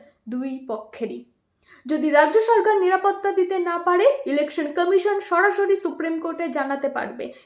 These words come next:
এটা খুব কঠোর নির্দেশ। এটা এমন একটা রায়, যেটা প্রথমবার এত স্পষ্টভাবে বিএলওদের সুরক্ষা নিয়ে বলা হলো। সুপ্রিম কোর্ট আরও বলেছে,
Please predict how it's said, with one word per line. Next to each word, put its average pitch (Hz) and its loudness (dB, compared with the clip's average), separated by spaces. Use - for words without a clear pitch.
এটা 240 -2
খুব - -4
কঠোর 277 -2
নির্দেশ। 220 -6
এটা - -2
এমন 440 0
একটা 381 0
রায়, 311 0
যেটা 311 -4
প্রথমবার 349 -4
এত 285 -8
স্পষ্টভাবে 349 0
বিএলওদের 311 -6
সুরক্ষা 277 -8
নিয়ে 277 -6
বলা 233 -4
হলো। 226 -6
সুপ্রিম 440 6
কোর্ট 466 -2
আরও 277 4
বলেছে, 247 -6